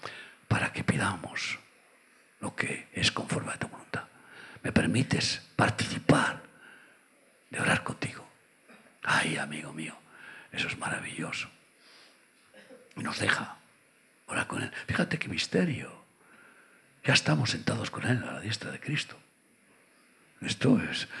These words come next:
lo dice la palabra, vaya, porque como él está en el presente eterno,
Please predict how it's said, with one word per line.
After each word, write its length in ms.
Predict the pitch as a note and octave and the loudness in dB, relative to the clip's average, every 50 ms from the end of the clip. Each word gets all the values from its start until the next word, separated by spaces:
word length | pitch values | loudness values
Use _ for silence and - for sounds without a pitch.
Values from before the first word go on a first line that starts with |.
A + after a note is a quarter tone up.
| - - | -10 -8
lo 80 | - - | -2 2
dice 220 | - A#2 A2+ C#3 | 2 4 4 2
la 140 | - - - | 0 -2 -4
palabra, 300 | - - - - - - | -6 -4 -4 -2 -2 -2
vaya, 360 | - G2+ A#2 - - - - - - - - - - - - - - - | 0 0 0 0 0 -4 -6 -10 -10 -10 -8 -8 -10 -10 -12 -6 0 0
porque 240 | G#2+ - - - | 2 2 2 0
como 240 | - - - - E2 | 0 0 0 2 2
él 80 | A#2 C3+ | 2 4
está 400 | C3 - - D#3 D#3+ D#3+ - - - - - - - - - - - - - - _ _ _ _ _ | 4 2 4 4 2 2 2 -4 -12 -18 -20 -20 -20 -20 -20 -20 -20 -20 -20 -20 _ _ _ _ _
en 100 | - - | -2 0
el 100 | - - | 2 4
presente 360 | - - G#2+ A#2+ B2 A2+ - C3+ | 4 4 4 4 4 2 2 2
eterno, 360 | - - G#2+ - D#3 E3+ | 4 4 2 2 2 -4